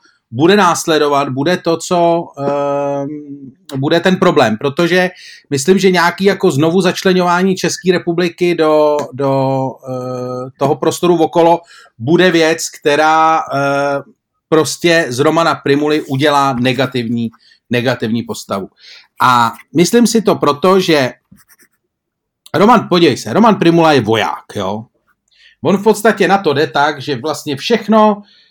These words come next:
co, eh, se dělá, se má dělat s tím, aby se prostě koronavirus zastavil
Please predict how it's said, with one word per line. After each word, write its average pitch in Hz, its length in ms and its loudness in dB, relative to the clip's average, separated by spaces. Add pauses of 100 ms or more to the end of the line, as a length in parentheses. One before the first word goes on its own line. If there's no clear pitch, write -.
(160)
co, 156 580 0
eh, 139 760 -2 (140)
se - 240 -2
dělá, 175 460 2
se 170 160 -2
má 151 180 0
dělat 151 280 -2
s - 100 -12
tím, 170 200 2
aby 143 160 -4
se 143 140 -4
prostě 135 360 -6
koronavirus 135 560 -2
zastavil 175 640 0